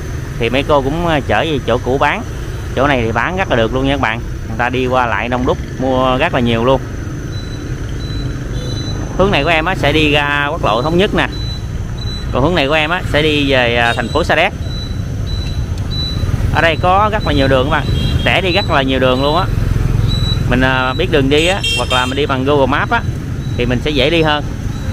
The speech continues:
Còn mình không biết đường, mình hỏi, à, rất là khó. Còn hướng này của em á, sẽ đi về Lai Dung nè.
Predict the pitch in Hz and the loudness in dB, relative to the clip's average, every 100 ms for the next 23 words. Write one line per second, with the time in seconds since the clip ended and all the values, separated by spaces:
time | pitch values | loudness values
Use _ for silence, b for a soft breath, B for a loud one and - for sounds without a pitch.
0 | - 120 123 120 147 185 131 120 120 110 | -4 -2 0 0 0 2 2 4 2 2
1 | 117 175 196 165 147 139 135 165 143 120 | 2 2 2 2 2 2 2 2 2 4
2 | 151 226 - - - - - - - - | 4 2 0 0 0 2 0 2 2 2
3 | - - - 135 170 180 170 175 180 202 | 4 4 4 4 4 4 2 2 2 2
4 | 160 170 151 127 135 143 165 160 | 2 2 4 4 2 2 2 2